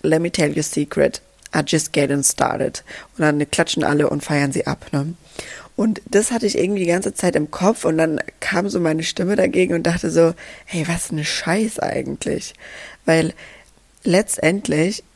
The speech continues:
ist es die größte Lüge,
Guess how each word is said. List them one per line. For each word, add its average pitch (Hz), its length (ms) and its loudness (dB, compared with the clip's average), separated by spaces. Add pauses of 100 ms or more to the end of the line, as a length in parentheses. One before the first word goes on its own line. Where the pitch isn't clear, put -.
(240)
ist 165 160 0
es 165 140 -2
die - 180 -12
größte 170 840 0 (560)
Lüge, 202 600 0